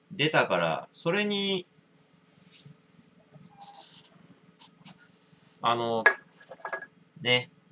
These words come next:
喉越し生が結局多分売れてるんでしょうね。うん。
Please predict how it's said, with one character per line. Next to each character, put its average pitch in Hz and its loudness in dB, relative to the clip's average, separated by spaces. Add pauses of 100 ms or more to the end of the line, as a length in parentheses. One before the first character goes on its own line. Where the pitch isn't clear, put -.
喉 151 -2
越 190 0
し 160 -2
生 190 6
が 107 6
結 104 -6
局 110 -6
多 127 4
分 92 -8 (300)
売 117 -2
れ 165 4
て 196 0
る 151 0
ん 80 -6
で 71 -14
し - -16
ょ - -20
う - 0
ね。 - 2 (920)
う - -12
ん。 76 -10